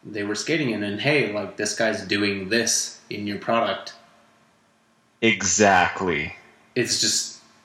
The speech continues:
Speaker 1: matter of fact, practical advertising. We don't need to put your logo at the beginning of the fucking video.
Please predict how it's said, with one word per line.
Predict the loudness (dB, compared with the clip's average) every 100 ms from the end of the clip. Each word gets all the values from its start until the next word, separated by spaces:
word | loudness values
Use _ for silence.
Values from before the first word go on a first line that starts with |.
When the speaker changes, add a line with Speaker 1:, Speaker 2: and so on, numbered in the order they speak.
| _ -8
Speaker 1:
matter | -2 2 2 0
of | 0
fact, | 0 0 -2 -8
practical | -4 -4 -2 -8 -6 -2 0
advertising. | 0 0 0 -2 -2 0
We | 2
don't | 4
need | 2 0
to |
put | -2 -2
your | 0 -2 -4
logo | -2 0 2 0 -2
at | -6
the | -6
beginning | -2 0 0 0
of |
the | -6
fucking | -2 -2 -2 -2
video. | 0 0 -2 -2 -4